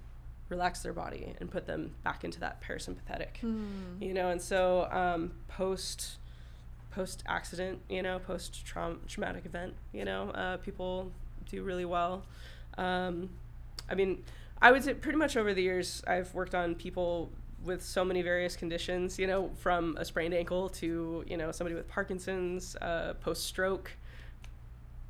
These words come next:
Speaker 1: um, surgical damage, you know, n-, with nerve damage, you know, and things like that. So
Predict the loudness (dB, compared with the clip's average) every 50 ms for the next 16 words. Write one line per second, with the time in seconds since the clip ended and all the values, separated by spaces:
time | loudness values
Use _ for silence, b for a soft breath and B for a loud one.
0 | -6 -4 -2 -2 0 0 0 0 -2 -2 -4 -2 0 0 2 0 0 0 0 0
1 | 2 2 4 4 4 2 2 0 -4 -6 -8 -8 -8 -6 -4 -2 0 0 0 0
2 | 0 0 -2 -2 -2 0 0 0 0 0 0 0 0 0 0 -2 -2 -4 -6 -6
3 | -4 -2 -2 0 0 -2 -2 -2 -2 -2 -2 -4 -6 -4 -2 -2 0 0 -2 -4
4 | -6 -4 -4 -2 -2 -2 -4